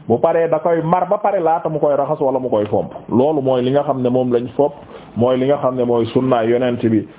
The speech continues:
salawaatu rabbina wa salaamuhu alayhi. Te ginnaaw loolu kon mooy lëkkaale mu buntu baa ngoog, buntu bii di wax ci sopp gu ñu sopp nit ki di lekk ñetti baaraama. Waxoon naa la loolu hadis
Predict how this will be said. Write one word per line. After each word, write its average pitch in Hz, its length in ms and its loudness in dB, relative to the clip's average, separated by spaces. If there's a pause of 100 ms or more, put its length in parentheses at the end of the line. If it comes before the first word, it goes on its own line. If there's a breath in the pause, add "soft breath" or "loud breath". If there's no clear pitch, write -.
(180 loud breath)
salawaatu 120 520 0
rabbina 110 640 0
wa 139 180 0
salaamuhu 107 840 0
alayhi. 151 640 0 (280 loud breath)
Te 165 80 6 (320)
ginnaaw 190 340 2
loolu 170 300 2
kon 156 120 2 (180)
mooy 131 220 2
lëkkaale 131 440 0
mu 127 120 -2
buntu 180 280 0
baa 120 180 0
ngoog, 127 300 0
buntu 139 320 0
bii 139 180 2
di 156 60 0
wax 131 160 2 (280 loud breath)
ci 135 80 0
sopp 170 240 4
gu 143 180 -2
ñu 123 100 0
sopp 131 260 0
nit 139 220 -2
ki 139 100 2
di 127 80 2
lekk 127 240 2 (180)
ñetti 135 260 0
baaraama. 113 400 0
Waxoon 135 260 0
naa 123 140 -2
la 117 60 -2
loolu 123 360 0
hadis 165 200 -4